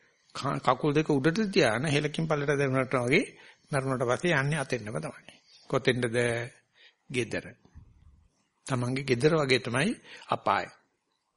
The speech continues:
බය හිතෙනවා. නමුත් බය වෙන්න දෙයක් නැහැ. ගෙදර යනවා වගේ තමයි. මේක වුණාට පස්සේ ගෙදර ගිල්ල එන්න පුළුවන්.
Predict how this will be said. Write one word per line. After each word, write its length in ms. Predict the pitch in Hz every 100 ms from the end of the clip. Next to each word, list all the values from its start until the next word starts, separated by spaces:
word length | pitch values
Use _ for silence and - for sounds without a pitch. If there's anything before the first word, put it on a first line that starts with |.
| _ _ _ -
බය 320 | 64 107 107 123
හිතෙනවා. 400 | 127 196 220 156
නමුත් 260 | 131 127
බය 180 | 139 127
වෙන්න 180 | 160 185
දෙයක් 180 | 175 220
නැහැ. 180 | 214 196
ගෙදර 240 | 180 202
යනවා 360 | 196 202 220 214
වගේ 160 | 214
තමයි. 200 | 180 170
මේක 180 | 135 139
වුණාට 280 | 151 151 160
පස්සේ 220 | 175 226
ගෙදර 240 | 220 208
ගිල්ල 200 | 202 147
එන්න 200 | 113 101
පුළුවන්. 240 | 101 -